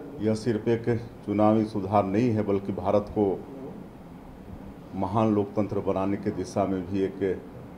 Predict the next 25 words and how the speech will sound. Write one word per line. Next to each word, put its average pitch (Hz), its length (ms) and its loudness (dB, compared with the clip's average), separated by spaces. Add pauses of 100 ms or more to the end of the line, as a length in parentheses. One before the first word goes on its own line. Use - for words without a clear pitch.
निर्णायक 95 480 -2 (840)
कदम 101 240 4
होगा। 82 360 -4 (600)
मोदी 98 280 -2
जी 101 140 -4
की 104 120 -4
सरकार 101 440 -2
ने 110 260 2 (1080)
पूर्व 101 240 0
राष्ट्रपति 98 800 -2 (1600)
श्री 95 160 2
रामनाथ 95 380 2
कोविंद 98 420 0
जी 95 100 -6
की 101 140 -2
अध्यक्षता 95 440 0
में 95 200 -2
बनी 95 380 0 (300)
समिति 95 340 -6
के 101 180 -4
सिफारिशों 92 720 -4 (640)
का 95 60 -6
पालन 98 420 2
करते 101 360 0
हुए 95 440 0